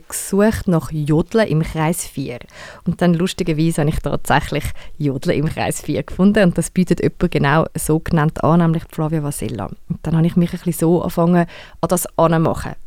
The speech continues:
Weil das, die, die Zäuerliste, das ist eben traditionell, das ist überliefert, das gibt's nicht festgeschrieben. Und das muss man wie go aufnehmen mit dem Nattel und nachher go nachsingen. Und das hat verschiedene Stimmen und das hat verschiedene,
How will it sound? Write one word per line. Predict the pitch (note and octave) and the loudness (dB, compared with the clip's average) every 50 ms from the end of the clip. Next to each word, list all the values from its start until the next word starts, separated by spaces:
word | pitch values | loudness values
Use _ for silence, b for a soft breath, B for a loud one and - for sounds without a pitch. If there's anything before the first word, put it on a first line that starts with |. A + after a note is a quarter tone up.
| - - - | -14 -4 0
Weil | E3+ F3 E3 | 0 2 2
das, | - E3 E3 - - B B B B B B B - | 2 0 0 -2 -4 B B B B B B B -2
die, | F#3+ E3+ - - - - - - | -2 -2 -2 -6 -20 -20 -12 -4
die | - F3+ E3+ E3+ - - | 0 0 0 0 -2 -6
Zäuerliste, | - - C#3+ E3 F#3 G#3+ A3+ A3+ F3+ D#3 G3 B3+ - - - | -2 2 4 6 6 6 6 6 4 4 4 2 2 -2 -4
das | - F3 - | -4 -2 -2
ist | F3+ D3+ E3 | 0 0 0
eben | D#3+ - - | 0 0 0
traditionell, | - D#3+ E3 E3 D#3+ - - - E3 E3+ F3+ | 0 0 0 0 -2 -4 -2 2 2 4 4
das | F#3 F3+ - | 4 2 2
ist | F3 - | 0 0
überliefert, | E3 D3 - D#3+ D#3+ D#3+ F#3+ - - F#3+ D#3 E3 - - - - | 0 2 2 2 2 2 2 2 2 2 2 2 0 -2 -6 -6
das | - D#3+ - | -4 -4 -4
gibt's | - - E3 - - | -4 -4 -2 2 2
nicht | F3+ E3 F3+ - - | 2 2 2 -2 -6
festgeschrieben. | - - - E3+ F#3 F3+ - - - - - - D#3+ D3+ D3 - A2+ - - - - B B B B B B B | -8 -2 2 2 2 2 0 -2 -4 -6 -6 -4 -4 -4 -4 -4 -6 -8 -8 -12 -16 B B B B B B B
Und | - D3+ - | -2 0 2
das | E3+ E3 | 4 6
muss | F#3 F3 | 6 6
man | F3+ F3 | 6 6
wie | F#3 G3+ G#3+ | 6 4 4
go | - A3+ | 4 2
aufnehmen | - - G#3+ G#3 A3 G#3+ G#3 G3+ | 2 2 4 4 6 6 8 6
mit | G3 F#3 - | 6 4 4
dem | - E3+ | 2 2
Nattel | E3 D#3 - - - F#3 E3+ D#3+ | 2 2 0 0 0 0 2 2
und | D#3+ | 2
nachher | D#3+ D#3+ - - E3+ | 2 2 0 -2 -2
go | - D3 | 0 0
nachsingen. | D3+ C3+ C#3+ E3+ - - C#3+ D3 D3 | 2 2 2 0 0 0 0 0 0
Und | - - D#3+ | 0 0 -2
das | F3 - | 0 0
hat | F3 - | 0 0
verschiedene | - F3 - F#3 F3 E3+ E3 D#3 | 0 2 2 4 4 4 4 2
Stimmen | - - - G3+ G#3+ A#3+ C#4+ C4 | 2 2 4 6 6 6 6 4
und | - F3+ - | 2 0 -2
das | E3+ - F3+ | -2 -2 -2
hat | E3 - - | -2 -2 -4
verschiedene, | E3+ E3 E3 E3+ D#3 E3 D#3 D#3 D#3+ | -2 0 0 0 0 0 2 2 2